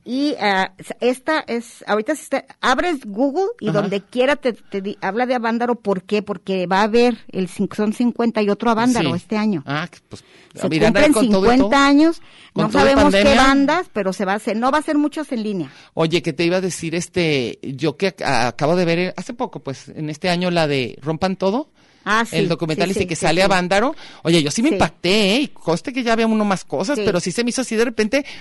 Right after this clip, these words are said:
Speaker 2: para el momento y todo, y ves, pues, a los chavos muy fresas comparados con cómo se ven, y, y aún
Speaker 1: Pues es que, es que
Speaker 2: encueradísima,
Speaker 1: va-,
Speaker 2: ¿eh?
Speaker 1: es que Avándaro está cerca de Valle, ¿no?
Speaker 2: Sí,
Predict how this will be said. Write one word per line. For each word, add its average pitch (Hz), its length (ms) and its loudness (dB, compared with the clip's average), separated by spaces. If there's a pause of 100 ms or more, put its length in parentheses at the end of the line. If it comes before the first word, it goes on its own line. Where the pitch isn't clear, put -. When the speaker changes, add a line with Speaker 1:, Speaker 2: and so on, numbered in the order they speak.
(120)
Speaker 2:
para 170 180 0
el 170 80 0
momento 175 560 0
y 233 40 -2
todo, 233 260 4
y 247 40 4
ves, 208 220 2 (340)
pues, 233 200 -6
a 233 40 2
los 185 220 -2
chavos 202 420 0
muy 180 600 -2
fresas 220 480 0
comparados 160 480 -2
con 135 120 -4
cómo 190 220 -4
se - 80 -8
ven, 151 100 -4
y, 160 100 -4
y 139 100 -4
aún 143 180 0
Speaker 1:
Pues 196 160 0
es - 0 -
que, 214 100 2
es 190 60 2 (340)
que 233 120 2
Speaker 2:
encueradísima, 240 80 4
Speaker 1:
va-, 240 140 4
Speaker 2:
¿eh? 269 100 -2
Speaker 1:
es 220 160 -2
que 277 120 0
Avándaro 247 420 2
está 220 500 -2 (100)
cerca 208 380 -8
de 202 80 -2
Valle, 196 320 -4
¿no? 190 200 -4
Speaker 2:
Sí, 202 240 -4